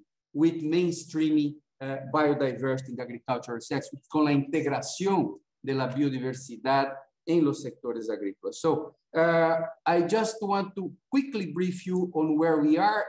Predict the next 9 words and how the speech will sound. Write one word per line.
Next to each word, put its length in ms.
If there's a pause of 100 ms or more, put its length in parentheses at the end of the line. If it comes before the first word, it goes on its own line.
The 100
strategy 800
aims 460 (280)
mainstreaming 680
agricultural 680
sectors 520
at 100 (100)
national, 580
regional, 500